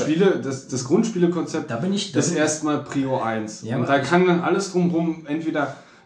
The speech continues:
Speaker 1: ähm, nur, nur, nur, nur, nur ganz simpel und, und, äh, rudimentär gehalten
Speaker 2: Mhm.
Speaker 1: werden oder halt eine mega geile Grafik-Engine dahinter geballert werden. Es ist in erster Linie mal scheißegal, weil wenn das Grundspielekonzept
Speaker 2: Mhm.
Speaker 1: dich anzeigt, dann ist es cool.
Speaker 2: Ja, aber
Speaker 1: Fertig.
Speaker 2: da, da,
Speaker 1: Ganz
Speaker 2: da,
Speaker 1: einfach.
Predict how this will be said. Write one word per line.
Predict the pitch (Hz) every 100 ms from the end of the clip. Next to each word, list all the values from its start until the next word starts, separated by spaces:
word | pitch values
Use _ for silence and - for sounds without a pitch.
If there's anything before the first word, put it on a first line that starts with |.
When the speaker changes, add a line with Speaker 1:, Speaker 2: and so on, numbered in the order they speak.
| -
Speaker 1:
ähm, | 131 131 139
nur, | 165 185 175
nur, | 175 170 160
nur, | 160
nur, | 151 156 147 151 147
nur | 151 147 139
ganz | 127 127 123
simpel | 160 220 208
und, | 151 147 139
und, | 139 123 135
äh, |
rudimentär | 127 143 139 117 - 151
gehalten | 185 175 170 175 185
Speaker 2:
Mhm. |
Speaker 1:
werden | 156 160 156
oder | 151 196
halt | 156 156
eine | 147
mega | 127 147 165 143
geile | 131 123
Grafik-Engine | 117 - - 185 156 160 156
dahinter | 139 147 147
geballert | 127 127 131 127
werden. | 123 123 - - -
Es | 117 160
ist | 170 -
in | 131
erster | 123 151 -
Linie | 147 143 139 127 -
mal | 135 131
scheißegal, | 123 127 123 127 143 113
weil | 110
wenn | 113
das | 107 -
Grundspielekonzept | - 233 320 - - - - 202 202 160 127 120
Speaker 2:
Mhm. | -
Speaker 1:
dich | 135 113
anzeigt, | 113 107 - -
dann | 104 127
ist | 139
es | 151 -
cool. | 196 117
Speaker 2:
Ja, | 107
aber | 113
Speaker 1:
Fertig. | - - - 113
Speaker 2:
da, | -
da, |
Speaker 1:
Ganz |
Speaker 2:
da, |
Speaker 1:
einfach. | -